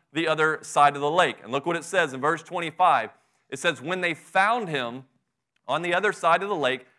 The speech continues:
they asked him, 'Rabbi, when did you get here?' And Jesus answered, 'Very truly I tell you, you're looking for me not because you saw the signs I performed,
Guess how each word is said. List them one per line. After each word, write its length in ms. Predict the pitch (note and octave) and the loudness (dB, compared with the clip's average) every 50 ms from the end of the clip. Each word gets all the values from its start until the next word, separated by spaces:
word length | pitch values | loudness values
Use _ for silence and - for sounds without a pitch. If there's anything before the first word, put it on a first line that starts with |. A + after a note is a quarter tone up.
| _ _ | _ _
they 120 | - D#3 | 0 0
asked 320 | - D3 E3+ G3 F#3+ - - | 2 4 2 2 2 0 -4
him, 140 | E3+ D3+ C#3+ | -6 0 4
'Rabbi, 420 | D#3+ F3+ G#3 A3+ G#3 F#3 F3 E3 | 6 6 6 6 6 6 6 6
when 180 | E3+ F#3+ A3+ A#3 | 4 2 0 -2
did 140 | A3 E3+ C#3+ | -2 -2 -4
you 120 | A#3 C4+ | -4 -2
get 160 | G3+ E3+ A2+ | -2 -2 -4
here?' 240 | G#2 G#2 F2+ D#2 - _ _ _ _ _ _ _ _ _ _ _ _ | -4 -6 -10 -10 -12 _ _ _ _ _ _ _ _ _ _ _ _
And 120 | B2 C3 A2+ | -8 -6 -4
Jesus 360 | D#3+ G3+ G#3 G#3 F#3 - F#3+ | -2 -2 0 -2 -2 -2 -2
answered, 360 | F#3 G3+ G#3 D#3 D#3+ D#3 C3+ | -2 -2 -2 -4 -6 -8 -4
'Very 320 | A2 C3+ D#3+ F#3+ A3 A3+ | 0 2 2 4 2 2
truly 320 | - - - G#3 G#3 G3+ F#3+ | -2 -4 -4 -2 0 2 2
I 120 | F3+ E3 | 2 2
tell 280 | D3 - - G#3 G3+ F3 | 0 -2 -2 -2 0 0
you, 220 | C#3+ C3+ C3 - - _ _ _ - | -2 -4 -6 -8 -12 _ _ _ -2
you're 160 | C#3 D#3 F3 | 0 4 4
looking 300 | A3 B3 A#3+ G#3+ F3+ D3+ | 4 4 4 0 -6 -6
for 160 | - E3+ D#3 | -4 -4 -4
me 120 | D3 D3 | -4 -4
not 340 | C#3+ D3 E3+ G3 B3 B3 A3 | -2 0 2 2 2 2 0
because 340 | A#3 G#3 - G3+ G3+ F#3+ D#3 | -4 -4 -2 -2 -2 0 -2
you 100 | F3 E3+ | -4 -8
saw 260 | - - F#3 E3+ D#3+ | -2 2 4 4 4
the 100 | D3 C3+ | 2 0
signs 400 | - - F3 G3 A3 A3 F#3+ D3 | -4 -2 0 0 0 0 0 -2
I 80 | C3+ A#2+ | -2 -2
performed, 520 | - A#2+ A2 - - A2+ A2 A#2+ C3+ C3+ | -4 -6 -12 -12 -10 -8 -8 -8 -8 -10